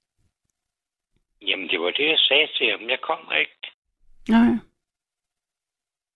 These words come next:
Speaker 1: Jeg er også blevet opdraget med, at skulle lære at drikke hjemmefra, men hvor logikken er henne, det ved jeg ikke den dag i dag.
Speaker 2: Mm.
Speaker 1: Der er ikke nogen logik. Jeg har set min bror, han vil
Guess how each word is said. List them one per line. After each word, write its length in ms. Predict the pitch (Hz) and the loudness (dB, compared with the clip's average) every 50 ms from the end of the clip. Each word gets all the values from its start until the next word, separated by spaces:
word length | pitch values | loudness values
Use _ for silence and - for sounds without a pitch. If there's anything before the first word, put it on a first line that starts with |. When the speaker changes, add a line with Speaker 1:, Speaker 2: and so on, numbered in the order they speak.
| _ _ _ _ _ _ | _ _ _ _ _ _
Speaker 1:
Jeg 80 | - 113 | 0 2
er 120 | 123 104 117 | 4 4 4
også 120 | 127 - - | 2 0 -2
blevet 280 | - 156 151 147 135 117 | -2 0 2 4 4 6
opdraget 540 | 98 87 104 117 - - - 139 - - - | 6 6 4 4 0 -2 -4 -4 -4 -4 -6
med, 80 | 120 117 | -10 -12
at 120 | 107 - | -12 -12
skulle 280 | - - 123 117 104 101 | -12 -12 -10 -10 -6 -2
lære 120 | 101 117 131 - | -2 -2 -2 -2
at 80 | - | -4
drikke 240 | - 107 123 127 117 | -2 -2 -2 -2 -4
hjemmefra, 540 | 117 110 110 139 143 - - - 117 110 107 | -4 -6 -6 -6 -10 -14 -6 -2 -2 -2 -2
men 240 | 107 110 107 107 107 | -4 -8 -10 -10 -6
hvor 140 | 101 107 107 | -6 -4 -4
logikken 500 | 101 101 101 - - 143 - - 110 147 | -4 -4 -6 -6 -6 -8 -8 -8 -8 -10
er 100 | - - 107 | -6 -2 -2
henne, 300 | 101 87 87 85 82 82 - _ _ _ _ - - - - - - - - - - _ _ _ _ - | -2 -2 -2 -6 -14 -14 -18 _ _ _ _ -20 -20 -12 -10 -10 -8 -8 -10 -12 -16 _ _ _ _ -6
det 120 | - 110 98 101 110 | -4 -4 -4 -4 -2
ved 120 | 113 117 110 | -2 -2 0
jeg 100 | 110 107 | 0 0
ikke 180 | 110 - - 113 | 0 -2 -4 -6
den 100 | 98 98 | -6 -4
dag 180 | - - 98 92 95 | -4 -4 -2 -2 -2
i 80 | - - | -2 -2
dag. 140 | 101 - - - - - - _ _ _ _ | -4 -4 -6 -8 -12 -14 -16 _ _ _ _
Speaker 2:
Mm. 180 | 220 202 196 - | -12 -12 -10 -8
Speaker 1:
Der 80 | - | -6
er 80 | 85 80 | -4 -2
ikke 200 | 104 131 131 131 | -2 -4 -4 -6
nogen 200 | 127 139 156 156 - | -12 -16 -18 -20 -20
logik. 320 | - _ - 113 117 - - - - _ _ _ - | -16 _ -8 -6 -6 -6 -6 -10 -12 _ _ _ -8
Jeg 60 | - 101 | -6 -4
har 80 | - - | -4 -2
set 160 | - - - - 147 135 | 0 -2 -2 -2 -6 -10
min 180 | 120 117 104 - _ _ _ _ _ _ _ _ _ _ _ _ | -12 -12 -12 -16 _ _ _ _ _ _ _ _ _ _ _ _
bror, 300 | - 95 98 98 107 104 - - - - - - - - - - - - - - - - - - - - | -2 2 4 4 2 2 0 -8 -18 -18 -16 -14 -14 -14 -12 -12 -12 -12 -10 -8 -8 -8 -8 -8 -8 -8
han 160 | 117 117 113 | -8 -4 -2
vil 160 | 113 110 110 | -2 -2 0